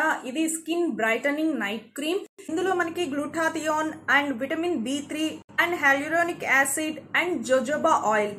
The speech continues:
ఇవన్నీ extract అన్నమాట. ఇవన్నీ కూడా మన స్కిన్లో ఉన్న డ్రైనెస్ని తగ్గించేసి and స్కిన్ color కాంప్లెక్షన్ని ఇంప్రూవ్ చేయడానికి and vitamin B three అందించి స్కిన్లో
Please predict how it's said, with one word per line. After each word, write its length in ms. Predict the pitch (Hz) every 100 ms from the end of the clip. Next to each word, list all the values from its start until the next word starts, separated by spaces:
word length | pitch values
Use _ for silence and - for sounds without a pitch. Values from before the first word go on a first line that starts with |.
| - - 285
ఇవన్నీ 420 | 311 320 339 370
extract 540 | - - - 320 330 330
అన్నమాట. 460 | 285 285 262 320 370 - -
ఇవన్నీ 440 | 269 302 294 320 392
కూడా 320 | 370 320 311
మన 260 | 320 294 311
స్కిన్లో 680 | - - 320 330 339 330
ఉన్న 580 | 320 311 302 294 294 294 -
డ్రైనెస్ని 640 | 208 226 277 330 330 330
తగ్గించేసి 920 | 302 277 285 294 285 285 277 285 277 - 240 247
and 160 | 254 247
స్కిన్ 560 | 247 254 - 330 349
color 260 | 359 330 320
కాంప్లెక్షన్ని 600 | 320 302 320 311 311 302
ఇంప్రూవ్ 520 | 220 240 247 294 285
చేయడానికి 640 | 269 262 262 269 254 247 - 262
and 160 | 262
vitamin 360 | 247 269 262 247
B 400 | 196 190 339 381
three 140 | 392
అందించి 640 | 370 320 302 302 294 285 370 - - - -
స్కిన్లో 680 | - 427 440 381 277 349